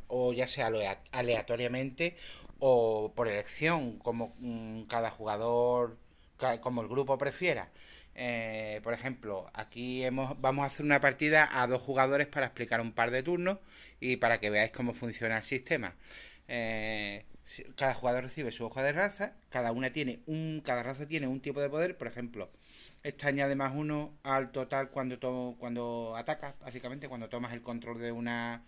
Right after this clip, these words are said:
facility, una zona. Y los Ceutis estos, por ejemplo, durante el setup del juego ponen una base adicional en, en la alianza, que la, la carta de la alianza esta es de donde empiezan todos los jugadores. Cada jugador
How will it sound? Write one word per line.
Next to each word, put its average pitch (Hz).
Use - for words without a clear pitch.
facility, 131
una 117
zona. 127
Y 139
los 123
Ceutis 151
estos, 156
por 151
ejemplo, 156
durante 120
el 120
setup 135
del 147
juego 170
ponen 131
una 127
base 127
adicional 127
en, 127
en 131
la 135
alianza, 151
que 90
la, 90
la 110
carta 113
de 107
la 104
alianza 120
esta 143
es 104
de 117
donde 110
empiezan 104
todos 101
los 104
jugadores. 113
Cada 107
jugador 101